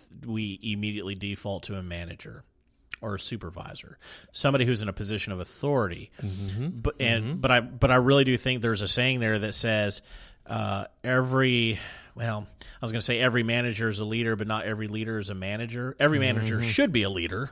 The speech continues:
Speaker 2: Yes, I
Speaker 1: Okay?
Speaker 2: agree, hundred percent.
Speaker 1: Because the, because the concepts of management and the concepts of leadership are, are,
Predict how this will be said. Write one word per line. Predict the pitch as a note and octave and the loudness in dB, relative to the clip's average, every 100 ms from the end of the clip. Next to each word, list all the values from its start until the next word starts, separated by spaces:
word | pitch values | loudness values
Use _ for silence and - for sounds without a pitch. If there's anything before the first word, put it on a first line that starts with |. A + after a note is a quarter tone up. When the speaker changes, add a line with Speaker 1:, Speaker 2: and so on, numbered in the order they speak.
| _ | _
Speaker 2:
Yes, | A2+ G#2+ F2+ B2+ | -4 -4 -2 2
I | A#2 | 4
Speaker 1:
Okay? | B2 A#2 | 6 4
Speaker 2:
agree, | F#2+ | 2
hundred | - B2 | 0 2
percent. | A2+ | 4
Speaker 1:
Because | D#3 E3 C#3+ | 8 6 8
the, | C#3 C#3 | 4 4
because | C#3 C#3+ B2+ | 2 4 4
the | A#2 | 2
concepts | - F3+ F#3+ F3+ C#3 A#2 | 0 2 4 4 2 2
of | B2 | 0
management | A#2 B2+ C#3+ A#2+ A#2+ B2 | 2 2 2 2 -2 -2
and | A#2 | -2
the | A2 | -2
concepts | - C#3 C#3 C3 G2+ | 0 0 2 2 2
of | A2 | -2
leadership | A2+ B2+ B2 A#2 A2 | 0 0 -2 -4 -4
are, | G#2+ - | -4 -4
are, | G#2+ G#2+ G2 | -2 -2 -4